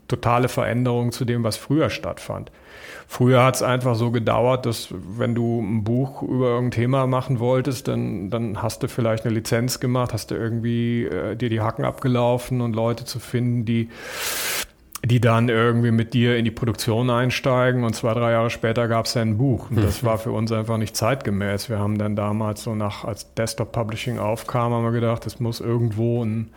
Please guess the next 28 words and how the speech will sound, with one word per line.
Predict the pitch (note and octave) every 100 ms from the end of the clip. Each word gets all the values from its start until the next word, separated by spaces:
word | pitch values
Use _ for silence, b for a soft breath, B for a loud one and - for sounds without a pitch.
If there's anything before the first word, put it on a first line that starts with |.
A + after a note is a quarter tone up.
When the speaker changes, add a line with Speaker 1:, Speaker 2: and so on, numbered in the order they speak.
| B B B B B B B
Speaker 1:
ein | -
Format | - A#2 A#2+ A#2+ C3+
dafür | C3+ - C3+
geben. | B2 C3 C3+ C#3 C3
Es | -
muss | A#2 A2+ -
irgendwie, | A2+ A#2+ A#2 A2 A#2
es | A#2 -
gibt | A2
genügend | A#2+ A2+ B2 A#2+
Leute, | A#2+ A#2+ A#2
die | A2
spannende | - B2 A#2 A#2
Sachen | G#2 A2 - C3+
machen | C3 C3 C#3+ C#3
und | A#2+ A2+
die | G#2+
wollen | A2+ A#2 A2
auch | A2 A2 -
über | - A2+ A2+
spannende | - - A#2 A#2
Sachen | A2 G#2+ A2+
informiert | G#2 - G#2 G#2+ B2 B2
werden. | C3 C3 B2
Und | A2
da | G#2+
gab's | A2 G#2 G2
einfach | G#2+ G#2 A2+ A2 -